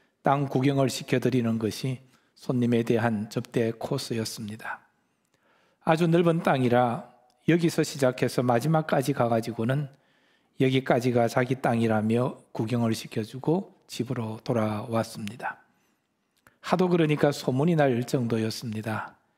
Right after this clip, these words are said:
자기 땅이 이렇게 넓다는 것을 다른 사람에게 보여주고 싶었고 그것을 보여줌으로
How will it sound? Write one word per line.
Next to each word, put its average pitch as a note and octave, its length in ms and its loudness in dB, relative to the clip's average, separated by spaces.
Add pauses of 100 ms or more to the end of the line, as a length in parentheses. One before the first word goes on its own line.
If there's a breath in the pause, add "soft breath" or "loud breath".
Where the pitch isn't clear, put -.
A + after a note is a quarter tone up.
(720)
자기 D3 260 4
땅이 D3 260 2
이렇게 C#3+ 280 2
넓다는 C#3+ 500 2
것을 B2 340 2
다른 B2+ 260 0
사람에게 A#2 520 2
보여주고 A#2+ 540 -2
싶었고 C#3 720 -6 (560 soft breath)
그것을 B2 460 0
보여줌으로 D3 920 0